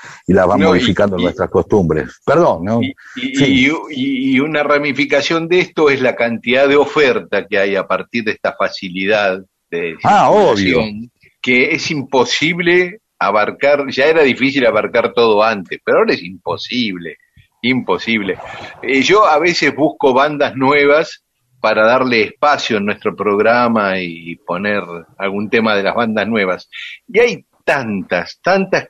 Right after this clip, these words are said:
Speaker 2: es infinito, <laughs> ¿viste? Entonces le pregunto a algún amigo, "Che, re-,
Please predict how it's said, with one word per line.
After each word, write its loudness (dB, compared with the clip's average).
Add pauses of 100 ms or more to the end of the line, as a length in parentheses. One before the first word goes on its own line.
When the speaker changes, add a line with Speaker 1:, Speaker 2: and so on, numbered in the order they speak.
Speaker 2:
es -4
infinito, 0
<laughs> -20
¿viste? -4 (1040)
Entonces 0
le 2
pregunto 2
a 4
algún 0
amigo, 2
"Che, 2
re-, -2